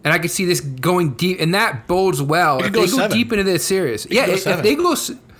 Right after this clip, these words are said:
Speaker 1: and, and especially with how these games are set up and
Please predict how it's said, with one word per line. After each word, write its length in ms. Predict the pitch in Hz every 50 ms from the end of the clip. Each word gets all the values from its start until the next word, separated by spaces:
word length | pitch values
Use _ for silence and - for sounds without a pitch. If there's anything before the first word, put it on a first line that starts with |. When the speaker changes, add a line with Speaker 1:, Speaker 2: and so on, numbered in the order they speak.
| - - - - - - -
Speaker 1:
and, 180 | 180 202 208
and 260 | 202 214 220 214 208 208
especially 440 | 185 - - - 247 302 - - 330 277
with 80 | 196
how 380 | - - - 190 196 202 214 214
these 240 | 170 185 180 156 135
games 380 | 127 147 139 147 180 196 175
are 60 | 170
set 300 | 143 - - 175 151 135
up 400 | 120 117 135 190 - - - - - - - - - - - - -
and 540 | 165 165 160 156 147 143 139 135 127 127 120